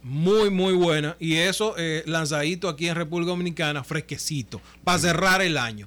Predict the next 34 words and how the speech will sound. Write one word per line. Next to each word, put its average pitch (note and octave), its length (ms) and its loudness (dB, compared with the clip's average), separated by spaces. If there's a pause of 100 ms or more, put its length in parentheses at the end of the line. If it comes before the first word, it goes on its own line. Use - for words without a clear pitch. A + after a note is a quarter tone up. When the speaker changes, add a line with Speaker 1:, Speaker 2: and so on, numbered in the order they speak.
(140)
Speaker 2:
Claro. F2 80 -18
Speaker 1:
Entonces, E3+ 420 -4 (200)
en G3+ 140 0
términos A#3+ 440 0
de G#3 120 4
movilidad E3+ 840 2
eléctrica, F#3+ 640 -4
yo D#3 160 -4
creo E3+ 180 -2
que E3+ 160 -2
se, D3+ 300 -2
y, C#3+ 260 0
y, C3+ 360 -4
y C3 40 -4
obviamente D3+ 560 0
el B2+ 100 -6
tema D3+ 300 -2
de D3+ 60 0
las C3 400 -2 (240)
energías C#3 420 -2
alternativas, C#3+ 880 -4 (360)
eh, D3+ 300 0
creo F#3 200 2
que F3+ 340 -2 (440)
el, F3 340 -2 (560)
el, F3 720 0 (160)
el F3 180 -2
área A#3 440 0 (840)
privada E3 640 2 (220)
ha E3 120 -2
estado E3 300 -2
haciendo D3+ 340 -4
su D3 180 -6
trabajo. G2 520 -10